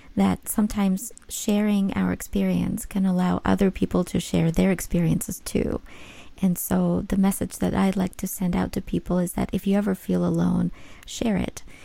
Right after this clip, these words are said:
Share it on social media, share it with other people, let people know how alone you'll feel, and you might be surprised to know how many people feel just as alone as you do all around you.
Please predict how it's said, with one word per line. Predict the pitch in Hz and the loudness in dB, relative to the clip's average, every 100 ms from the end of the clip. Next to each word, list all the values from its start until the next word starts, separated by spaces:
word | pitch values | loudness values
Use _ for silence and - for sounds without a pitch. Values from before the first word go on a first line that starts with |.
| - | -18
Share | - 190 185 | -6 -2 0
it | 196 | 0
on | 190 | -2
social | - 185 - | -2 -4 0
media, | 190 180 175 170 | 0 2 0 0
share | 175 - 175 | -4 -4 -2
it | 180 | 0
with | 196 185 | 0 -2
other | 170 170 | -2 -4
people, | - 185 - 165 160 - - - | -4 -6 -2 0 0 -4 -12 -4
let | 208 214 | -2 0
people | 214 202 196 | 0 0 2
know | 185 180 | 2 0
how | - 180 | 0 0
alone | 180 180 190 | 2 2 2
you'll | 180 170 | 0 0
feel, | - 185 | 0 0
and | 180 175 | 2 2
you | 175 | 0
might | 180 220 | 0 0
be | 254 | -2
surprised | - - - 190 180 - | -2 -4 -4 0 0 -2
to | - | -2
know | 180 180 180 | 0 2 2
how | - 185 | 0 2
many | 208 202 190 | 2 2 0
people | - 185 - 170 | -2 -4 -2 -2
feel | - 175 175 165 - - - | -2 0 2 0 -2 -12 -8
just | - 196 - | -2 0 0
as | 190 | 0
alone | 185 185 190 180 | 0 2 2 2
as | 170 - 208 | 0 -2 -2
you | 190 | 0
do | - 165 165 165 - - - - - | 2 2 2 0 -4 -16 -18 -10 0
all | 196 180 | 2 2
around | 185 185 196 180 | 2 2 2 0
you. | 160 - | -2 -2